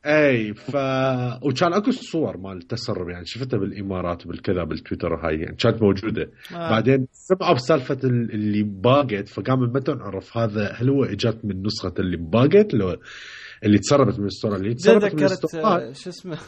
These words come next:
Speaker 2: <laughs>
Speaker 1: اي، شنو؟
Speaker 2: لا، ذكرت السيارات هاي ورا الحرب التسعين، قام احد انه يشتري سيارات كل شيء، يعني، انه they're careful، انه لا تكون مبيوقه من مال الكويت.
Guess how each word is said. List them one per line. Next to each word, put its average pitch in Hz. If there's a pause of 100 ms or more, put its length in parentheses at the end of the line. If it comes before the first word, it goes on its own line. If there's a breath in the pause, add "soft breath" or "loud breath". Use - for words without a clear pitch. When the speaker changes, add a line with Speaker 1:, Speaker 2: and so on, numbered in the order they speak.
(100)
Speaker 2:
<laughs> -
Speaker 1:
اي، 120 (160)
شنو؟ 113 (180)
Speaker 2:
لا، 165
ذكرت 165
السيارات 147
هاي 165
ورا 139
الحرب 123
التسعين، 131 (560 soft breath)
قام 131
احد 131
انه 123
يشتري 127
سيارات 135
كل 139
شيء، 127
يعني، 127
انه 120
they're 120
careful، 123 (460 soft breath)
انه 120
لا 117
تكون 123
مبيوقه 127
من 113
مال 113
الكويت. 120